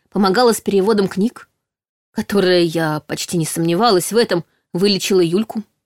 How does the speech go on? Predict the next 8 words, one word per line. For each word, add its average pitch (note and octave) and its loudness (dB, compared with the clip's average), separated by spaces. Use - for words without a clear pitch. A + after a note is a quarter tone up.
Уж G3 -4
простите, F#3 -2
но E3 0
даже E3+ 0
в F3+ -8
её F#3 4
знахарские F3+ -2
способности G#3 -4